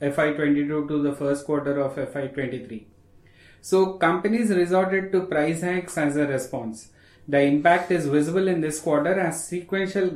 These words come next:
growth has come off in the quarter and pat has reported a decline. Think of this as a trade-off between sustaining margins and maintaining growth.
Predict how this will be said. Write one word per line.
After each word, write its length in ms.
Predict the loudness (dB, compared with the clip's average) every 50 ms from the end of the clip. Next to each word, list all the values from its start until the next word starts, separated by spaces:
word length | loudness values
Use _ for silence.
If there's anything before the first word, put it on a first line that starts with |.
| -6 -10 -6
growth 340 | -4 -2 2 2 2 2 2 -2
has 220 | -2 -4 -4 -4
come 240 | -4 -2 0 0 2
off 260 | 0 0 -2 -2 -2
in 140 | 0 0 0
the 80 | 0
quarter 480 | 0 0 -2 -2 -2 -2 -6 -8 -8 -12 -16 _ _ -20 -20 -20 -20 -6
and 300 | -4 -2 -2 -2 -2 0
pat 400 | 2 4 4 4 2 0 -4 -10 -18 -20 _ _ _ _ -16
has 280 | -8 -4 0 0 2 4
reported 560 | 2 2 2 0 0 -2 0 0 0 0 0
a 100 | 0 0
decline. 520 | 0 -2 -2 -2 -4 -4 -4 -6 -8 -10 -16 -20 _ _ _ _ _ _ _ _ _ _ _ _ _ -20 _ _
Think 240 | 2 6 6 6 8
of 180 | 6 4 6 6
this 220 | 4 4 4 4
as 180 | 2 0 2 2
a 160 | 0 -2 0
trade-off 440 | 0 0 2 2 2 2 0 0 0
between 340 | -2 -2 0 0 -2 0 0
sustaining 580 | 0 -2 -2 0 -2 -2 0 0 0 0 0
margins 460 | 0 2 0 0 2 2 0 0 0
and 180 | 0 0 0 0
maintaining 480 | 0 0 -2 -2 -2 -2 -2 -2 -4 -4
growth. 320 | -4 -4 -6 -6 -8